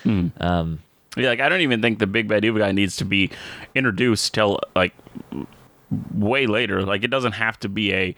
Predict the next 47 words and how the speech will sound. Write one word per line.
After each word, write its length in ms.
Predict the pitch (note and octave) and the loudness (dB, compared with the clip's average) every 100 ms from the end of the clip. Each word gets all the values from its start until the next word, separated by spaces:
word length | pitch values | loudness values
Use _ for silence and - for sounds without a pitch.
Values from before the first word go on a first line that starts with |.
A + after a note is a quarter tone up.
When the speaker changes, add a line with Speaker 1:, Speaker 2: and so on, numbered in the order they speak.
| - - - | -12 -20 -18
Speaker 1:
from 300 | - C3+ B2 | -4 -2 0
day 200 | G2+ A2 | 2 2
one, 340 | A2+ A2 A#2 G#2 | 2 2 0 2
they 120 | G#2 | 2
know 220 | G#2+ G#2 | 2 0
who 100 | G2+ | 2
the 100 | F#2+ | 0
big 220 | G2+ G2+ | 0 0
bad 240 | F#2+ F#2 F2+ | 0 0 0
is. 340 | F#2 B2 - _ _ - | -2 -4 -10 _ _ -6
I 40 | - | -2
Speaker 2:
Oh, 60 | |
Speaker 1:
mean, 80 | B2+ | 0
Speaker 2:
no, 100 | A#2+ | 2
Speaker 1:
those 120 | A#2 | 2
are 40 | C3+ | 2
Speaker 2:
for 40 | |
Speaker 1:
always 120 | A#2 | 0
Speaker 2:
sure. 100 | G#2+ | 2
Speaker 1:
interesting. 380 | A#2 F2 - F#2+ - | 0 -2 -4 -4 -2
Like, 140 | B2+ | -2
I, 260 | - D3 E3 | 0 0 -2
we're 260 | D3 C#3+ F3+ | -2 -2 0
level 220 | D#3 B2 | 0 -2
six 340 | - C#3+ - | -2 -4 -4
in 60 | A#2+ | -4
your 140 | A2+ | -2
campaign. 360 | A2 G#2+ G2+ G#2 | -2 -2 0 -2
I 160 | F#2+ A#2+ | 0 0
have 180 | B2 G#2 | 0 -2
no 380 | G#2+ A2 A2+ | 0 2 4
idea 340 | G#2+ G2+ G2+ G2 | 2 2 0 0
what 180 | G2 - | 0 -4
the 60 | |
big 240 | F#2+ G#2 G2 | -2 -2 0
bad 240 | G2 G2 | 0 0
even's 280 | G2 G2+ G2 | -2 -4 -2
gonna 200 | G#2 F#2 | -2 -2
sorta 360 | - A#2+ A2 | -4 0 0
be. 280 | F#2+ F#2 G2 - - - | 0 -2 -6 -10 -16 -8
Speaker 2:
<laughs> 140 | G3+ F3+ - F3+ - C#3 | -6 -6 -6 -6 -6 -6
Yeah. 260 | A#2+ F2+ G#2+ - - | -4 -4 -4 -4 -4
Speaker 1:
It 140 | D3+ - | -4 -2
could 220 | G3 F#3+ | -4 -4
be 60 | |
Speaker 2:
Yeah. 220 | A2 G#2+ F3 | -2 0 0
Speaker 1:
us, 340 | B2 - - | 0 -2 -6